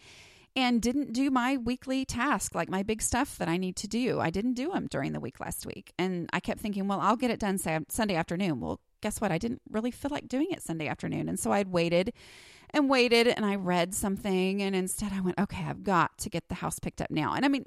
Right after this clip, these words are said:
let me just say it's a big deal for me to be able to put it off until an hour before it had to be done. Um, before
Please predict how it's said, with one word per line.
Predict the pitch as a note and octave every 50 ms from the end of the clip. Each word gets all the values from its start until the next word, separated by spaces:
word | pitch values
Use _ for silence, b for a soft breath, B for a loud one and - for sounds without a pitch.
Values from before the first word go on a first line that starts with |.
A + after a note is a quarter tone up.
| - _ _
let | D4 E4+ F4
me | F4+
just | C#4+ D#4+ - -
say | - A#3+ A3+
it's | A3+ - -
a | A#3+
big | G#3+ G#3 G3+ G3+
deal | - G3+ F3+ F3+ G3 B3
for | - - - A#3
me | A3 F#3+
to | F#3 - - _ _ _ - F#3 F#3 _
be | - G3+ F3+
able | - F3 F3+ F#3+ F3+ A3 B3 C#4+ E4+ G#4+ G#4+ -
to | - C#4+
put | - C#4+ B3
it | A3+
off | A3 G#3+ A3 - - - _ _ _ _ - - _ _ _ _ _
until | - A3+ A3 G#3 - A#3 G#3 G3+
an | G3 -
hour | - F3+ F3+ F#3 G3 G3+
before | G#3 G#3 - - F#3+ F#3+
it | -
had | F#3 F#3 F#3
to | G3+ G3+
be | F#3 F#3
done. | F#3 F#3+ F3+ G3 B3 D4 B B B B B B B B B B B B -
Um, | A3 G#3 G3 F#3+ F#3 F#3 F3+ C#3+ - _ _ _ _ _ _ _ _
before | - G#3+ G3 - A#3 A3+ A3+ G#3+ -